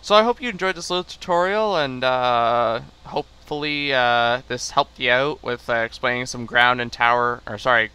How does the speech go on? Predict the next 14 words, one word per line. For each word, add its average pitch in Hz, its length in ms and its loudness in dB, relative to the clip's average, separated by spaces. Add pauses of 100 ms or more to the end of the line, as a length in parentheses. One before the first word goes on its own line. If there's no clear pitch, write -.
(120)
ground 120 280 2
and 113 80 -14
delivery 117 380 -4
concepts. 131 880 -4 (420)
And, 127 300 -6
uh, 123 300 2
hope 139 180 -8
to - 40 -20
see - 140 -10
you 156 60 -8
controlling 143 420 -6
in 143 120 -10
the 135 40 -14
future. 135 400 -10